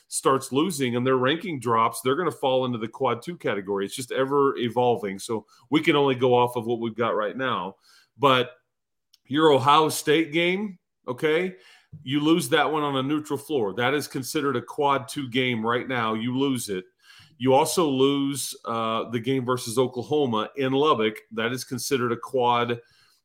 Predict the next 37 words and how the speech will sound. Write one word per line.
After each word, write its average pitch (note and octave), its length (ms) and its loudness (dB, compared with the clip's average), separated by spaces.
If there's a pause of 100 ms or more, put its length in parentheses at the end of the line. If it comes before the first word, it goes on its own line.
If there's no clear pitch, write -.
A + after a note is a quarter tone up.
uh, G#2+ 240 -2
two D3+ 220 -6
game A#2+ 260 0
because A#2 280 -2
Oklahoma B2 760 0
i-, - 500 -10
is, A#2 440 2
is G#2+ 280 -4
ranked, A#2+ 460 -2
uh, A2 420 0
I A2 80 -2
think, B2+ 400 -4
sixty-five. B2 920 -2
They're, A#2 120 0
like, A2+ 200 0 (140)
right A2+ 300 0
below A#2 360 2
you A#2 200 0
in A2 80 -2
the A2 80 0
net A2+ 200 -2
rankings, A#2 480 -4
I A2+ 60 0
guess, A2+ 260 -4
as G#2 120 -6
I, G#2+ 160 0
as - 420 -12
I C3 40 6
was A2+ 160 2
mentioning, C3+ 360 0
and A#2+ 120 0
you C3 180 -2
lose C3 280 -2
that A2+ 180 -2
game A2+ 240 -6
at G#2+ 220 -4
home. A#2+ 500 -4